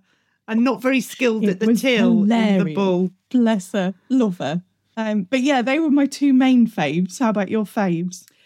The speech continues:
Speaker 1: Yes, Yorkshire pudding bunting, definitely. Um, I found it, it was a fave of mine that, you know, bef-, previous week, Susan and Clara had been moaning about Adam taking over, and now they're very happy that he's ta-,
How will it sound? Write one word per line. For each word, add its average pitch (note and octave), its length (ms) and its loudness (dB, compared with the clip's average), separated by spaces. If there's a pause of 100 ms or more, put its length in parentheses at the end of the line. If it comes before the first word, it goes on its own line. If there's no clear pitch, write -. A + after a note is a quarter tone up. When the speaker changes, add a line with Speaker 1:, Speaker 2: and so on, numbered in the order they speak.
(160)
Speaker 1:
Yes, G3+ 400 -6
Yorkshire A#3+ 360 -6
pudding G3+ 260 -4
bunting, F#3 520 -4
definitely. F3+ 800 -4 (380)
Um, A#3 280 -4 (360)
I E4+ 160 0
found G4+ 440 -4
it, A3+ 100 -2
it B3+ 60 -6
was G4 120 -6
a G4+ 60 -2
fave F#4+ 380 -2
of E4 80 -4
mine D4 440 0
that, C4 180 -2
you B3 120 -2
know, F#3+ 240 0
bef-, - 420 -6 (120)
previous C4 480 0
week, A3+ 220 -6
Susan A#3+ 320 -2
and A3 80 -4
Clara G#3 220 -2
had G3 100 -4
been G#3 260 0
moaning A3+ 400 0
about E3+ 300 -4
Adam F3 320 -8
taking F3+ 480 -6
over, D#3+ 600 -4
and F#3 180 -2
now F#3 420 -2 (380)
they're G3+ 140 0
very F3+ 240 0
happy G#3 540 -8
that - 120 -8
he's D#3+ 120 -10
ta-, - 100 -12